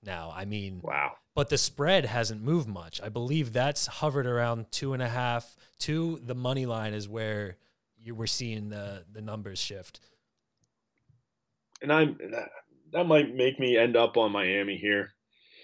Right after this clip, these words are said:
Speaker 2: You know, in, in Jim Larrañaga, Miami, we've seen these teams make runs, uh, come March, and they s-, their guard play is so good, and that, and that can win you a lot of games in this tournament.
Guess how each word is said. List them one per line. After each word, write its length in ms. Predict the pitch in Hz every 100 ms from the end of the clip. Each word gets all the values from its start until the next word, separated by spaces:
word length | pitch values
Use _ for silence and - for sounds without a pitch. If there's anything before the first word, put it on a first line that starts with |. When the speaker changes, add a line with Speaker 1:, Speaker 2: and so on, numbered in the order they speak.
| - _ -
Speaker 2:
You 120 | 101
know, 260 | 98 98
in, 340 | 90 104 101 98 -
in 160 | 107
Jim 180 | 101 127
Larrañaga, 800 | 120 113 107 101 104 101 101 101 -
Miami, 500 | 101 101 101 104 104
we've 180 | 101 101
seen 260 | - 131
these 220 | 123 107 -
teams 320 | 117 107 104
make 180 | 101 95
runs, 540 | 98 104 107 107 - _ _ _ _ -
uh, 360 | 92 90 87 87 -
come 180 | 113
March, 540 | 98 101 107 110 - - - - _ -
and 80 | 104
they 40 |
s-, 220 | 98 - - - -
their 120 | 120
guard 340 | 110 113 127 123
play 180 | 107
is 120 | 95 -
so 220 | 120 110
good, 360 | 98 101 92 - _ _ _ _
and 140 | 95 98
that, 220 | 104 -
and 120 | 110
that 120 | 120
can 140 | 117 113
win 160 | 113
you 100 | 110
a 20 | 101
lot 200 | 98 92
of 100 | 85
games 320 | 90 95 92
in 60 |
this 160 | 90 -
tournament. 440 | - 98 98 104